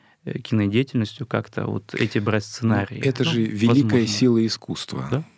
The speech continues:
Speaker 1: да.
Speaker 2: Да, то есть вот просто, м, автор взял эту тему, и, ну, также можно взять и другую
Speaker 1: Конечно,
Speaker 2: тему, и
Speaker 1: я об этом
Speaker 2: сделать
Speaker 1: говорю.
Speaker 2: её так, что подростки будут смотреть и восторгаться.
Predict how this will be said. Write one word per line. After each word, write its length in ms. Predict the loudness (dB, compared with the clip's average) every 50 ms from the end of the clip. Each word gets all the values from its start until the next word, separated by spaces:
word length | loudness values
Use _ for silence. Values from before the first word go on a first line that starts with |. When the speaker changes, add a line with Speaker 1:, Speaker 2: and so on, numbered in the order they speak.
| _ _ _ -6
Speaker 1:
да. 120 | -6 -4
Speaker 2:
Да, 260 | -4 -4 -4 -4 -6 -6 _
то 120 | 0 0
есть 220 | 0 0 -2 -4
вот 220 | -4 -4 -4 -4 -4
просто, 480 | -2 0 0 0 0 0 0 0 0 -2 -6 -6
м, 200 | -4 -4 -2 -2 -2
автор 320 | 0 -2 -2 0 -2 -2 -4
взял 320 | 0 0 0 0 0 0 0
эту 260 | 0 2 2 0 -2
тему, 540 | -2 -2 0 0 0 0 -2 -4 -8 -10 -14 _ -2
и, 320 | 0 2 2 2 0 -2 -6 _ _ _
ну, 180 | -6 -6 -6 -4 _
также 260 | -2 -2 0 0 0
можно 260 | 0 2 0 0 -2 -2
взять 280 | -2 -2 -2 -2 -4
и 20 | -2
другую 260 | -2 0 2 2 4
Speaker 1:
Конечно, 260 | 4 4 4 4 2
Speaker 2:
тему, 140 | 2 2 2
и 40 | 2
Speaker 1:
я 100 | 2 2
об 100 | 0 0
этом 60 | 0
Speaker 2:
сделать 340 | 2 4 6 6 6 6 4
Speaker 1:
говорю. 100 | 2 2 2
Speaker 2:
её 120 | 0 0
так, 300 | 0 0 0 0 2 0 -2
что 340 | -4 -4 0 0 0 0
подростки 560 | 0 -2 -2 0 2 2 2 2 0 -4 -8 -6
будут 360 | 0 0 2 2 2 0 -2
смотреть 560 | -2 -2 -2 -2 0 2 2 2 2 0 -2
и 80 | -4 -2
восторгаться. 960 | -2 -4 -4 -2 0 0 0 0 2 2 2 2 0 -2 -4 -6 -6 -6